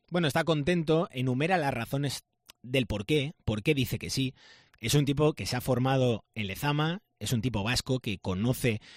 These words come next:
eh, por cercanía lo que es el Sporting, lo sabe perfectamente, es un tipo de fútbol, el Sporting es un histórico y acepta por todo eso, y acepta un reto en el que entiendo tiene ciertas garantías de éxito. Eh,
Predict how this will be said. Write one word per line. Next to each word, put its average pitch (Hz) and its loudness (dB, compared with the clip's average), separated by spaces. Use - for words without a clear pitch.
eh, 101 -4
por 131 2
cercanía 127 0
lo 110 0
que 101 -10
es - -6
el 98 -6
Sporting, 156 0
lo 95 -8
sabe 123 0
perfectamente, 113 -2
es 120 -2
un 120 0
tipo 107 0
de 101 -4
fútbol, 143 2
el 92 -10
Sporting 113 -2
es 107 -2
un 120 2
histórico 135 -2
y 120 -6
acepta 120 -4
por 120 2
todo 117 2
eso, 131 -2
y 101 -2
acepta 135 -2
un 160 4
reto 165 2
en 101 -4
el 98 -4
que 101 -4
entiendo 139 0
tiene 156 0
ciertas 143 -2
garantías 120 0
de 104 -2
éxito. 110 -4
Eh, 73 -10